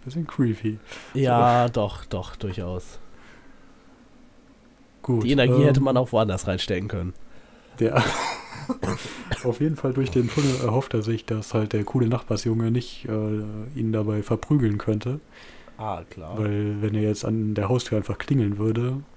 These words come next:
Speaker 2: Würde
Speaker 1: würde das
Speaker 2: der
Speaker 1: passieren.
Speaker 2: rüberkommen und den umhauen.
Speaker 1: Genau, deswegen, äh, gräbt er sich heimlich rüber.
Speaker 2: Ja.
Speaker 1: In der Zwischenzeit ist sie aber schon umgezogen, was auch sonst passieren sollte.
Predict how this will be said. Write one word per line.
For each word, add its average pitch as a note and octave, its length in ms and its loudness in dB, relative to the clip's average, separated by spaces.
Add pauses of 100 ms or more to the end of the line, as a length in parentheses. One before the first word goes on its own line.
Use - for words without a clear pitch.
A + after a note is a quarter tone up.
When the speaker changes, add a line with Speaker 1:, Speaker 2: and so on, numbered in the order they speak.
(640)
Speaker 2:
Würde A2 220 0
Speaker 1:
würde G#2+ 60 -2
das G#2+ 140 4
Speaker 2:
der G#2+ 60 -2
Speaker 1:
passieren. B2+ 300 2
Speaker 2:
rüberkommen D3+ 300 -2
und C3 400 -4
den A2 100 -4
umhauen. G2 380 -8 (1600)
Speaker 1:
Genau, G#2+ 240 2
deswegen, G#2+ 560 2
äh, G#2 1200 -8
gräbt A2+ 240 2
er A2+ 80 4
sich G#2 320 -6
heimlich A#2 340 2
rüber. A#2+ 240 0 (380)
Speaker 2:
Ja. G#2+ 400 -2 (680)
Speaker 1:
In - 60 2
der A#2+ 80 8
Zwischenzeit C3 600 4
ist - 180 0
sie C3 100 6
aber A#2 200 6
schon A2+ 260 2
umgezogen, B2 720 0 (560)
was G#2+ 160 2
auch A#2 140 2
sonst A#2 400 -2
passieren B2 420 -2
sollte. A#2+ 380 -6